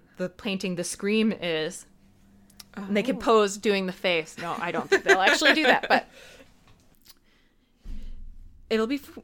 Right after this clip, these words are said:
Speaker 1: it'll be fun to see.
Speaker 2: Do they announce anything as far as, I didn't see anything about Prince and Ge-, Prince George or Charlotte coming with.
Speaker 1: I
Speaker 2: I assume they
Speaker 1: didn't
Speaker 2: will
Speaker 1: s-
Speaker 2: probably stay, but I don't know. They came with them to Germany.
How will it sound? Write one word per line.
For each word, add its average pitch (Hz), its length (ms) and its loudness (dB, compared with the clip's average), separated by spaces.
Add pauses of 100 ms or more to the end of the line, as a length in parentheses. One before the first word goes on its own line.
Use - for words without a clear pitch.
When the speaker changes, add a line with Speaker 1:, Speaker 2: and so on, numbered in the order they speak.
Speaker 1:
it'll 214 140 0
be 220 100 -2
fun 208 280 2
to 214 60 -4
see. 165 380 -8 (2250)
Speaker 2:
Do 254 100 -4
they 349 160 0
announce 330 300 -6
anything 285 400 -8
as 254 120 -8
far 233 240 -4
as, 233 300 -4
I 240 60 -2
didn't 320 160 -8
see - 160 -12
anything 214 300 -8
about 190 240 -6
Prince 214 220 -10
and 180 100 -10
Ge-, - 80 -16 (160)
Prince - 240 -12
George 190 240 -4
or 170 100 -4
Charlotte 175 440 -6
coming 180 320 -14
with. 165 300 -6 (280)
Speaker 1:
I 214 280 4
Speaker 2:
I 269 120 4 (100)
assume 190 240 -2
they 190 100 -14
Speaker 1:
didn't 196 200 4
Speaker 2:
will 185 80 2
Speaker 1:
s- - 140 -6
Speaker 2:
probably 214 320 -4
stay, 370 640 -2
but 233 140 -2
I 226 80 0
don't 220 120 -8
know. 226 100 -8
They 214 100 -6
came - 180 -14
with 294 140 -14
them 220 140 -12
to 190 60 -18
Germany. 190 600 -10